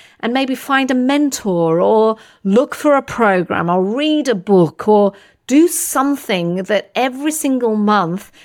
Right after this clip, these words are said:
shows that you are investing in learning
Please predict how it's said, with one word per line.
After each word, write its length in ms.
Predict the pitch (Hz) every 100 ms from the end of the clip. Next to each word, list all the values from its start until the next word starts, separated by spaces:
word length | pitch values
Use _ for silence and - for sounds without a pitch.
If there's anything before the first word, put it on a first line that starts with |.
| - _
shows 480 | - - 247 226 226
that 100 | 226
you 180 | 202 214
are 140 | 202
investing 840 | 196 190 180 208 - - 214 226 226 _ _ -
in 240 | 180 175
learning 580 | 190 196 202 196 208